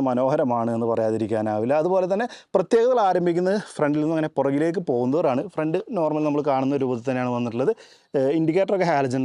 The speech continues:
തന്നെയാണ്. ഹെഡ് ലാമ്പ് മാത്രമാണ് നമുക്ക് എൽ ഇ ഡി ആവുന്നുള്ളൂ എന്ന് പറയാം. ക്രാഷ് ഗാർഡ് ഇതിപ്പോൾ ഒരു സ്റ്റോക്ക് വാഹനം നമ്മളിപ്പോൾ ഈ കാണുന്നത് കേട്ടോ. അതിൽ ആ ക്രാഷ് ഗാർഡ് അതുപോലെ തന്നെ,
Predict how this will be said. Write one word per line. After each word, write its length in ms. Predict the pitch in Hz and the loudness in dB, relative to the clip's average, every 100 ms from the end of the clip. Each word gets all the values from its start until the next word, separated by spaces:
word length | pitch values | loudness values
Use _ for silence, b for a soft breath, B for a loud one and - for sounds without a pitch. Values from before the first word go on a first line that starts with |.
| 131 | 0
തന്നെയാണ്. 280 | 135 123 - - | 0 -2 -2 0
ഹെഡ് 140 | 151 170 | 2 4
ലാമ്പ് 160 | 214 | 4
മാത്രമാണ് 260 | 202 143 139 | 2 2 2
നമുക്ക് 200 | 127 123 - B - | 2 0 -2 B -2
എൽ 60 | 123 123 | 2 2
ഇ 20 | |
ഡി 60 | 139 123 | 2 2
ആവുന്നുള്ളൂ 360 | 113 120 117 139 139 | 2 2 2 0 0
എന്ന് 100 | 110 | 0
പറയാം. 180 | 110 107 113 | 0 0 0
ക്രാഷ് 260 | 127 127 - | 2 0 2
ഗാർഡ് 180 | 143 170 B B | 2 0 B B
ഇതിപ്പോൾ 160 | 196 240 | 0 2
ഒരു 60 | 254 | 2
സ്റ്റോക്ക് 360 | - 190 202 233 | 4 4 4 4
വാഹനം 200 | 196 170 156 | 4 4 4
നമ്മളിപ്പോൾ 260 | 143 139 | 2 2
ഈ 40 | 135 | 2
കാണുന്നത് 260 | 123 120 | 2 2
കേട്ടോ. 120 | 113 123 | 2 2
അതിൽ 100 | 131 | 2
ആ 20 | 135 | 0
ക്രാഷ് 280 | 127 123 123 | 0 0 0
ഗാർഡ് 220 | 127 123 143 B B B | 0 2 0 B B B
അതുപോലെ 260 | 131 131 127 123 | 2 2 2 2
തന്നെ, 160 | 127 | 0